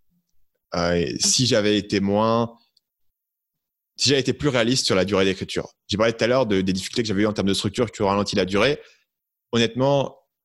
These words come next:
la, la planification que j'avais faite sur l'écriture était vraiment, c'était une erreur de dire, j'ai pris le, le, le, le, le cas idéal, en gros.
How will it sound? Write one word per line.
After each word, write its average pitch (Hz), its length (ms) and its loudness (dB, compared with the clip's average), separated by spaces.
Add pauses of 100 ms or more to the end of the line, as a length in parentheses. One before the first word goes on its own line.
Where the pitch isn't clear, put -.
(200)
la, 101 160 2
la 101 120 2
planification 123 720 -2
que 113 100 -4
j'avais 98 280 0
faite - 500 -4 (600)
sur - 300 0
l'écriture 123 640 0 (320)
était 113 240 0
vraiment, 123 560 0 (280)
c'était 117 260 0
une 117 100 0
erreur 143 240 2
de 113 100 2
dire, 123 420 0 (1040)
j'ai 110 160 2
pris 139 180 -2
le, 123 120 2
le, 104 280 0
le, 101 320 0
le, 92 240 2
le 92 140 0
cas 120 160 0
idéal, 101 360 0
en 87 80 -6
gros. - 220 -10